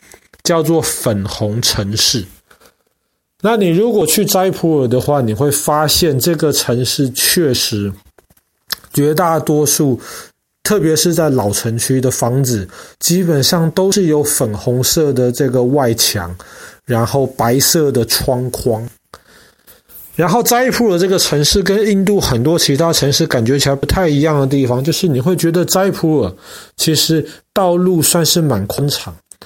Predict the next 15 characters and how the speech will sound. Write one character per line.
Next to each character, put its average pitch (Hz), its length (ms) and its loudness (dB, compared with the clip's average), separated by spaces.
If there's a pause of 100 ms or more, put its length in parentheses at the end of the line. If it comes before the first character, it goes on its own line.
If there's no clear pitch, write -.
(260)
而 170 100 2
且 165 240 0
这 208 180 0
整 127 300 0
个 127 140 0
城 143 300 0
市 196 240 2
设 170 400 0
计 135 360 0 (300)
是 160 180 -2
比 117 180 -2
较 143 200 0
现 117 480 0
代 90 320 -4
的。 - 60 -20